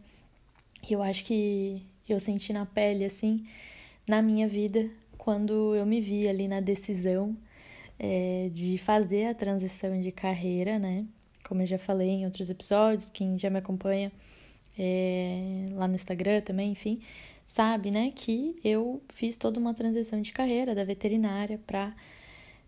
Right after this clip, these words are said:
terapia holística e, e foi <laughs> uma grande decisão, né? Visto que eu passei ali minha vida acadêmica toda, oito anos, me dedicando àquilo, desde o técnico agropecuário, depois os cinco anos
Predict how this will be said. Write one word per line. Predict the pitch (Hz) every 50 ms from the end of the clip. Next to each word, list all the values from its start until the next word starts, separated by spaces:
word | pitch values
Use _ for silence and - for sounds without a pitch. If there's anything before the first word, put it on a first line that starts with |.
| -
terapia | - 220 214 214 214 214 220
holística | 202 196 180 185 185 208 214 - - - - 226 226 226 - - - _ - _ - - - - -
e, | 214 202 202 202 202 202 202 202 202 202 202 202 202 202 202 196 196 196 190 196 - - - - - -
e | -
foi | - - - - - - -
<laughs> | - -
uma | 220 214
grande | 226 208 208 226 226 220
decisão, | 233 254 - - - 294 233 240 240 240 226
né? | 214 208 208 240 - - - - - - - -
Visto | - 190 196 185 - -
que | -
eu | 214
passei | 214 - 208 196 - - - 208 208 214
ali | 202 196 185 190 208 240 294 - - - - - - - -
minha | 202 196 190
vida | 190 185 208
acadêmica | 190 - 196 202 202 202 - 202
toda, | 196 220 233 226 233
oito | 214 214 214 - - 208
anos, | 202 196 214 240 254 233 208
me | 202 202
dedicando | 190 202 190 - - - - 196 196 196
àquilo, | 190 196 - - 214 226 233 220
desde | 185 196 196 196 185
o | 185
técnico | 190 202 196 190 196 202 196 196
agropecuário, | 190 196 202 196 190 196 196 - - - 196 208 220 220 214 196 190
depois | 190 190 - 196 196
os | 196 190
cinco | - - 196 190 - 202
anos | 196 202 202 -